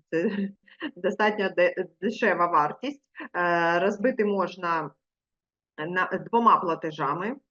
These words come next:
можна посеместрово оплатити, як вам буде зручно. Е, м, також можна розглянути цей навчальний заклад для вступу, е, в цьому році. Якщо ви, наприклад, не вчили мову,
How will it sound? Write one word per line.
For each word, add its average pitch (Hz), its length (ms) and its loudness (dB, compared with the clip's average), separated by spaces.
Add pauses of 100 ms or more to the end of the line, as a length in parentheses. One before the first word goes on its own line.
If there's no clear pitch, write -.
(180)
можна 165 240 -6
посеместрово 170 720 -2
оплатити, 277 580 0
як 180 280 0
вам 156 120 -4
буде 175 260 -4
зручно. 147 560 -10 (680)
Е, 165 40 -4 (460)
м, 147 260 -8 (160)
також 196 340 2
можна 180 300 -4
розглянути 196 640 -2
цей 170 220 -2
навчальний 147 560 -6
заклад 202 440 0
для 151 100 -4
вступу, 202 680 0 (380)
е, 170 40 -4
в - 280 -10
цьому 208 320 4
році. 160 440 0 (340)
Якщо 185 320 0
ви, 175 280 0 (540)
наприклад, 180 600 0
не 156 100 -10
вчили 254 400 -4
мову, 214 520 0